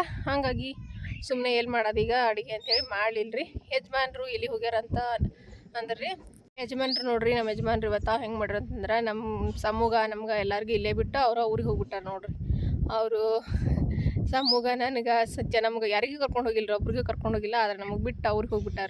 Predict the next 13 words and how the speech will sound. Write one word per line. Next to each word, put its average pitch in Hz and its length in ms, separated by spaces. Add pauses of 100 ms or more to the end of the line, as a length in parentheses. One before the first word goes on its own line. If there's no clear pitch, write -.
ನೋಡ್ರಿ. 196 260
ಏನ್ 202 160
ಮಾಡೋದ್ 190 240
ನೋಡ್ರಿ, 196 240 (420)
ನಾವ್ 220 100
ಇಲ್ಲಿ 220 100
ಹೊಲ್ದಾಗ 220 220
ಕೂತಿದ್ದೇವು, 208 420
ಅವ್ರ 220 200
ಹತ್ರ 202 220
ಊರಿಗೆ 247 260
ಹೋಗ್ಬಿಟ್ಟಾರ 208 340
ನೋಡ್ರಿ. 196 300